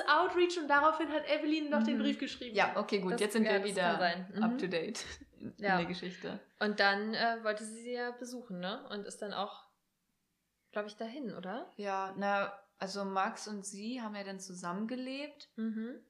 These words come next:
Speaker 3: Die waren auch immer noch verheiratet, ja eben diese sechs Jahre oder
Speaker 2: Ja.
Speaker 3: was das war.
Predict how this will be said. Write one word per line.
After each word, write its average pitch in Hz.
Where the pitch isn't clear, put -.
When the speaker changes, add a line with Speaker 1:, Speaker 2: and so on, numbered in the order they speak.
Speaker 3:
Die 185
waren 202
auch 208
immer 220
noch 208
verheiratet, 214
ja 185
eben 185
diese 180
sechs 170
Jahre 180
oder 214
Speaker 2:
Ja. 214
Speaker 3:
was 226
das -
war. 233